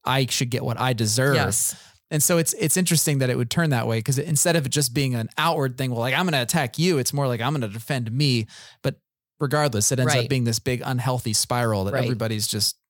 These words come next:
Speaker 2: Everyone's reacting to everybody else, and it's just
Speaker 1: Yeah.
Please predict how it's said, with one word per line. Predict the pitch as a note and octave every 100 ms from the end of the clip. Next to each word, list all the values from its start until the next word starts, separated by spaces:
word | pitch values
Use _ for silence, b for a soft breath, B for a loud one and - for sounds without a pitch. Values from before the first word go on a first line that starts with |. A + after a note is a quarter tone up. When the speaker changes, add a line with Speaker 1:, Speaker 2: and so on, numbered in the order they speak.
| -
Speaker 2:
Everyone's | F3 F#3 D#3 B2+
reacting | B2 A#2+ A#2 A#2 - G2 A2
to | -
everybody | A#2 A2+ A2 A2
else, | A2 G#2+ F#2
and | G#2 G2+
it's | G#2+ -
just | - A#2+ - - - -
Speaker 1:
Yeah. | A2+ D#2